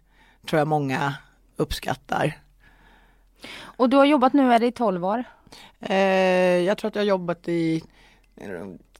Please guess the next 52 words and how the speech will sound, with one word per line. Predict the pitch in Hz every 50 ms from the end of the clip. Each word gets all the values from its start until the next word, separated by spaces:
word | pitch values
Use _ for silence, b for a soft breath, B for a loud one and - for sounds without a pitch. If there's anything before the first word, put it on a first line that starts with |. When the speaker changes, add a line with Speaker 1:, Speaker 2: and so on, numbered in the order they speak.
| _ -
Speaker 1:
tio | - 240 233 208 185 175 175 175
och | 180
ett | -
halvt. | 180 208 202 151 131 - -
Jag | 165
har | 180
varit | 170 -
i | 175
U | 170
S | 165 - -
A | 156 151 143
i |
elva | 143 143 147 147 147 143 143
år, | 156 156 143 139 127
så | - 156
att | 147 -
jag | 143 143
tror, | - 160 151 147 143 143 - -
ja, | - 185
men | 190 185
tio | 175 - 196 165 151 151
år | 175 170 156 143
skulle | - - - 131 127
jag | -
säga | - - - - - -
någonting. | - - 147 147 - - - - 160 170 160 _ _ _
Speaker 2:
Mm. | - 220 226 226 240 254 269 - _ B B B B
Och, | B B - 247 254 247 233 240 233 233 -
eh, | - 226 226 - - - - - 80 -
jobbar | 220 226 240 226 202 226
du | 214 226
fortfarande | 214 - 247 233 - - 233 240 269 302
lika, | 294 320 311 269 - - 208 202 196 196 196 196 - - _ _ _
eh, | - - 110 104 - - -
intensivt | - 208 196 185 175 208 214 208 - 311 302 262 - _ -
med | 214 202 175 170
att | 175
spela | - - 190 180 180 175
in | 175 180
filmer | - - 208 185 180 185 208 240 294
och | 320
så? | - - 180 185
För | - - 202
i, | - - 214 208 196 196 -
som | 196 - 220 208
du | 202 208
nämnde, | 208 202 196 190 185 196
du | 214
har | 208
ju | 202 202
släppt | - 208 180 - - -
en | 196 196 196 190 196